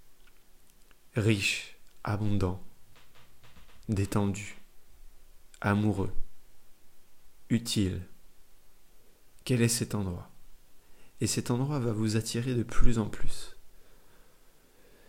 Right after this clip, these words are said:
Et l'objet intérieur qui vous aidait à faire le tri va vous aider naturellement à aller vers cet endroit,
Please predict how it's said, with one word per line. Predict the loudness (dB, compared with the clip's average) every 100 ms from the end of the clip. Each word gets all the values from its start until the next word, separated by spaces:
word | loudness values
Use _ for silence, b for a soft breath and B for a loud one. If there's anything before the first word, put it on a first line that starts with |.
| b b b -20 2
Et | 6 6 4 0 -4
l'objet | -4 -2 0 2 0
intérieur | -2 -4 -2 0 2 0 -4
qui | -4 -4
vous | -2 -2 -2
aidait | 0 -2
à | -2
faire | -4 -2
le | -4
tri | -4 -4
va | -2 -2
vous | -2 -6 -4 -2
aider | -2
naturellement | -2 -4 -2 -2 -2 -2 -2
à |
aller | 0 0 0
vers | -2 -6
cet | -8 -8
endroit, | -8 -8 -10